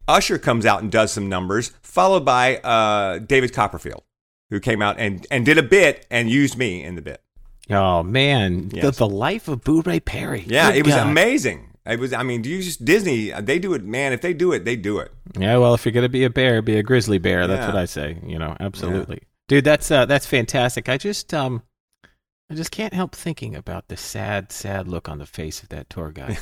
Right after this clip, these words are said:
Speaker 1: <laughs>
Speaker 2: you know? I just, it's just,
Speaker 1: Yeah.
Speaker 2: yeah, you
Speaker 1: It
Speaker 2: know,
Speaker 1: was an
Speaker 2: this
Speaker 1: older gentleman,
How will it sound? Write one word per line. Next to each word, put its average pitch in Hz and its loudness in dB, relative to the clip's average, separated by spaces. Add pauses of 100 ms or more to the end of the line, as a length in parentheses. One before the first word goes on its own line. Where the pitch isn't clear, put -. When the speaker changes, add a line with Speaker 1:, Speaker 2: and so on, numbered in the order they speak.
Speaker 1:
<laughs> - -20
Speaker 2:
you 82 -14
know? 87 -12
I - -6
just, 117 -10
it's - -10
just, 151 -8 (520)
Speaker 1:
Yeah. 190 -16 (120)
Speaker 2:
yeah, 117 -10
you 123 -2
Speaker 1:
It 120 0
Speaker 2:
know, 113 2
Speaker 1:
was 117 0
an - 0
Speaker 2:
this 117 0
Speaker 1:
older 180 4
gentleman, 110 -2